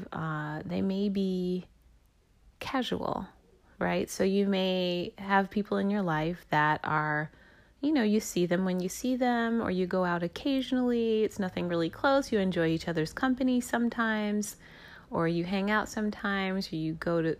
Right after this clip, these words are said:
go to social events together sometimes. That's cool. It's nice to have social friends who you can just, you know, you enjoy each other's company well enough,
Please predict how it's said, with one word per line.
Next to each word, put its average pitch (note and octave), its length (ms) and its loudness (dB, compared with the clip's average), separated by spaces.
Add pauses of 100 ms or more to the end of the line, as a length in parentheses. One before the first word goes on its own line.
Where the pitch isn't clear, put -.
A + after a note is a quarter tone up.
(100)
go F3+ 140 0
to E3+ 100 2
social G#3+ 460 0
events G3+ 340 2
together F#3+ 440 -2
sometimes. F#3+ 760 -4 (500)
That's D4 280 -2
cool. D4+ 400 4 (180)
It's - 180 -2
nice C#4+ 300 4
to D4+ 100 -2
have F#3+ 400 2 (360)
social - 420 0
friends E3 460 2
who G3 80 -2
you F#3 120 0
can G#3 200 -2
just, A3 180 -2 (200)
you B3+ 140 0
know, F3+ 140 2
you F#3+ 240 0
enjoy E3 280 0
each E3+ 200 0
other's F3+ 220 -4
company F#3 400 -2
well E3+ 180 2
enough, F#3 460 0